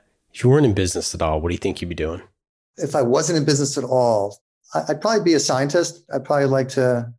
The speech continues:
Speaker 2: experiment. Um, I, I guess my D N A is to be a creator. So if I can't apply my creativity in business, I'd want to apply creativity in the world of science.
Speaker 1: Do you have a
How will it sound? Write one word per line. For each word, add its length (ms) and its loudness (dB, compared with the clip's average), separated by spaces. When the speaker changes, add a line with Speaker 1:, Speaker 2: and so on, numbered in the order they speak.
Speaker 2:
experiment. 760 -2
Um, 340 2
I, 340 -2
I 40 0
guess 220 -2
my 120 2
D 200 2
N 80 2
A 80 2
is 120 0
to 80 -4
be 140 0
a 60 2
creator. 440 0
So 160 -4
if 80 -4
I 80 0
can't 220 0
apply 220 -2
my 140 0
creativity 580 0
in 80 -2
business, 400 -2
I'd 120 0
want 200 0
to 40 0
apply 300 -2
creativity 680 2
in 80 0
the 60 0
world 180 0
of 80 -4
science. 540 -6
Speaker 1:
Do 80 -2
you 80 2
have 100 0
a 60 -8